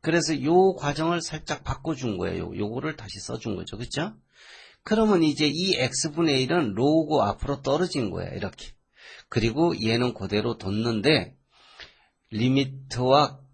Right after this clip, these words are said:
로그를 위치를 바꿔놓고 보면 얘가 뭐가 돼요? 이가 되죠. 그쵸? 얘가 이가 되잖아. 우리 지금까지 연습했잖아요. 여기서도. 그래서 우리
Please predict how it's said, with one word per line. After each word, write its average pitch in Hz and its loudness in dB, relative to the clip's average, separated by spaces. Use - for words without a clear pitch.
로그를 131 0
위치를 131 -2
바꿔놓고 135 -2
보면 117 0
얘가 107 2
뭐가 135 4
돼요? 165 -2
이가 120 -4
되죠. - -16
그쵸? 208 -8
얘가 104 -4
이가 135 0
되잖아. 92 -12
우리 92 -8
지금까지 90 -8
연습했잖아요. 117 -4
여기서도. - -16
그래서 165 0
우리 151 0